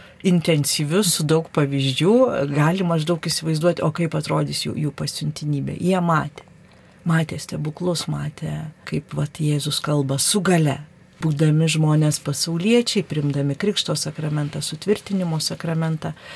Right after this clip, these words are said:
neretai yra nematę, neįsivaizduoja, o kas turėtų išeiti. Nu, vat, nes kai pareigūnas eina duot priesaiką, tai jam labai aišku, jis jau yra atlikęs praktiką, matęs, vaikščiojęs ten kažkur, e, praėjęs mokslus ir žino, kokios bus jo funkcijos. Aišku,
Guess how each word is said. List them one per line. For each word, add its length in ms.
neretai 840
yra 360
nematę, 720
neįsivaizduoja, 1000
o 80
kas 320
turėtų 520
išeiti. 600
Nu, 220
vat, 160
nes 320
kai 200
pareigūnas 800
eina 240
duot 220
priesaiką, 560
tai 140
jam 120
labai 300
aišku, 480
jis 180
jau 240
yra 200
atlikęs 440
praktiką, 560
matęs, 540
vaikščiojęs 580
ten 240
kažkur, 460
e, 840
praėjęs 640
mokslus 560
ir 80
žino, 320
kokios 400
bus 240
jo 140
funkcijos. 640
Aišku, 460